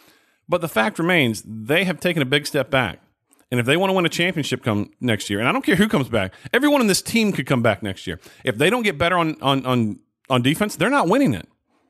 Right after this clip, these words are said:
You have to get better on defense for them to win a national championship. Every national championship that Nick Saban has won at Alabama has featured either a top three defense nationally. Every one of them. Two thousand nine, two thousand eleven, twelve, fifteen, seventeen.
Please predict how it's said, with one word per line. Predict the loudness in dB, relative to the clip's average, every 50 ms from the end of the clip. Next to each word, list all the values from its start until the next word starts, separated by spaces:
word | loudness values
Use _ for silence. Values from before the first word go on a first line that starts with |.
| _ _ _ _ _ _ -4
You | -2 -2
have | 0 0 0 -2 -2 -2
to | -4 -6
get | -6 -4 -2
better | 0 0 2 2 2
on | 2 2 2
defense | 0 0 0 0 0 -2 -2 -2 -4 -10 _ _ _ _ _ _ _
for | -2 0 2
them | 2 2
to | 2
win | 2 2 0
a | 0
national | 0 -2 -2 -4 -6
championship. | -8 -8 -8 -8 -8 -10 -12 -12 -6 -2
Every | 0 0 0 0 0
national | 0 0 0 0 -2 -4
championship | -2 0 0 0 0 -2 -4 -4
that | -4 -4
Nick | -4 -4 -2
Saban | 2 2 2 2 2 0
has | -2 -2 -2
won | 0 2 2
at | 4 4
Alabama | 4 4 2 0 -2 -2 -4 -6 -8 -12 -20 -20 -20 _ _ -4
has | -2 -2 -2 -2
featured | -2 -2 -2 -2 0 -2 -2 -2
either | -2 -2 -2 -2 -4 -6 -6 -8 -12
a | -12
top | -6 -4 -4 -4 -4 -4 -4
three | -2 -2 0
defense | 0 -2 -2 -2 -4 -6 -4
nationally. | -4 -4 -4 -6 -8 -12 -14 -16 -18 _ _ _ _ _ _ _
Every | -2 0 2 2
one | 2 2 2 0
of | -2
them. | -6 -16 -18 _ _ _ _ _ _ _ _ _ _ _ -14
Two | -8 -6
thousand | -6 -6 -6 -4
nine, | -2 0 2 2 2 2 0 -2
two | -4 -8 -14 -20 _ _
thousand | -6 -6 -6 -4 -2
eleven, | 0 2 2 2 2 0 -4 -4 -8 -16 _ _
twelve, | -4 0 2 4 4 4 2 0 -4 -8 _ _
fifteen, | -4 -2 -2 0 0 0 0 0 0 -4 -4
seventeen. | 0 2 2 2 0 -4 -8